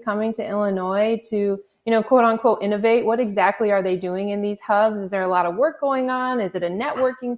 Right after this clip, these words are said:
thing? And, you know, my reporting revealed that these hubs serve several different purposes. You know, sometimes it is to develop new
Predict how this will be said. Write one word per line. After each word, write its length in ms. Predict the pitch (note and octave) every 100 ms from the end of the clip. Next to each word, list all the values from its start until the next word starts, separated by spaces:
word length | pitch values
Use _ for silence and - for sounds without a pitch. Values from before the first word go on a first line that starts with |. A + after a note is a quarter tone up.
| A#3+
thing? 400 | A#3 A#3 A#3 A#3+ _ _ _
And, 320 | - A#3 A#3 A#3+
you 60 |
know, 100 | A#3+
my 80 | A#3+
reporting 460 | B3 B3 E4 F#4+ E4
revealed 640 | A#3 G#3 B3 C4 A3+ F#3+
that 320 | G#3+ G#3 G3+ - _ _ _ _ _
these 240 | B3+ C#4+
hubs 260 | C#4+ B3+ A#3+
serve 320 | A3 A3 G#3+
several 240 | G3+ G3
different 320 | G#3 G#3 G#3 -
purposes. 560 | G3 A3 G#3+ B3 B3+
You 60 | A3+
know, 160 | A#3
sometimes 520 | A3+ G3+ G3+ A3 G#3+ G#3+
it 120 | F#3
is 260 | F#3 G3
to 80 | G3
develop 600 | F#3+ F3+ F3+ F#3+ F#3+ F#3+ F#3+ _ _ _
new 600 | F#3+ G3 G3 F#3+ F#3+ F#3